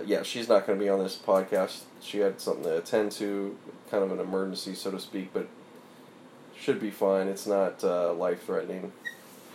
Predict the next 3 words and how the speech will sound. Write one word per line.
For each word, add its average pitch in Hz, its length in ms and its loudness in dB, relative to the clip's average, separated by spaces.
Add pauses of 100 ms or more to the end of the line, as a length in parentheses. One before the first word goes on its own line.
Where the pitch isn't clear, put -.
(1160)
But 120 300 6 (1040)
I'm 123 180 2
here 117 460 4